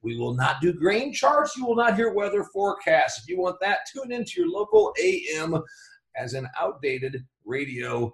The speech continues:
show where they talk about such things. No, here we talk about the business of agriculture, real live stuff that impacts you and me, the people of agriculture. I'm Damian Mason, your host. Got a wonderful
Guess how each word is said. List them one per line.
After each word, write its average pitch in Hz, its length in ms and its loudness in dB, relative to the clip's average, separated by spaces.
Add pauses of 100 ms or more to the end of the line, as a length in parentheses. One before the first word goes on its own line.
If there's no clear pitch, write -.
show 165 340 0
where 151 100 2
they 135 120 -2
talk 127 280 6
about 131 240 4
such - 320 -6
things. 113 300 -8
No, 214 320 6
here 233 240 2
we 214 100 0
talk 180 200 0
about - 180 -6
the 120 80 -14
business 165 260 -2
of 127 60 -10
agriculture, 123 560 0 (320)
real 381 500 10
live 302 380 4
stuff - 420 2
that - 220 -8
impacts 160 580 -6
you 240 320 -8 (300)
and 135 200 -10
me, 180 440 -4 (160)
the 98 80 -12 (100)
people 110 500 -6
of 110 120 -8
agriculture. 120 600 -4 (100)
I'm 196 160 0
Damian 170 420 -2
Mason, 160 400 -2
your 117 200 -8
host. 185 340 4 (260)
Got 156 140 0
a 160 280 2 (280)
wonderful 123 760 0